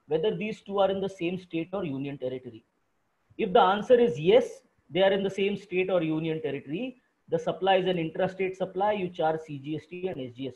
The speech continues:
T. If the answer to the question whether they are in the same state or union territory is no, which means that they are in the, if they are in two different states or union territories, then it's an interstate supply, you will have to charge I G S T. I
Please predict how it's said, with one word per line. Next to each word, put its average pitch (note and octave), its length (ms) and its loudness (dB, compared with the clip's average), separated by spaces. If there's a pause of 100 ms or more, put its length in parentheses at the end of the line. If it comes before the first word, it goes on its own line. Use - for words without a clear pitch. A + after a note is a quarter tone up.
T. A#2 140 -20 (460)
If E3+ 100 -4
the G3 80 6
answer G3+ 480 4
to C4 100 -8
the A#3 120 2
question G3 420 -4
whether F#3+ 240 0
they G#3+ 100 2
are A3 220 0
in G3 80 -6
the F#3 60 -2
same G3+ 260 -4
state F#3+ 240 -4
or G3 100 0
union F#3 300 -4
territory F#3 380 -4
is E3 120 -6
no, F3 520 2 (800)
which F3 200 -6
means G#3+ 200 -2
that G3 140 2
they F#3 80 0
are F#3+ 120 4
in F#3+ 120 -2
the, F#3 220 -6
if F#3+ 140 -6
they F3+ 80 0
are F#3 60 2
in G3 140 -6
two A#3 140 -6
different A#3+ 360 -4
states E3 440 0
or D#3+ 120 4
union D3 320 -4
territories, C#3+ 500 -8 (400)
then G3 160 0
it's - 180 -8
an F#3+ 60 -2
interstate G3 560 0
supply, E3 380 -4
you F3+ 160 -4
will F3 100 -2
have D#3+ 180 -2
to D#3 60 -12
charge C#3 260 -2
I B2+ 220 -2
G A#2+ 120 -6
S - 160 -14
T. - 120 -20 (400)
I D3+ 80 0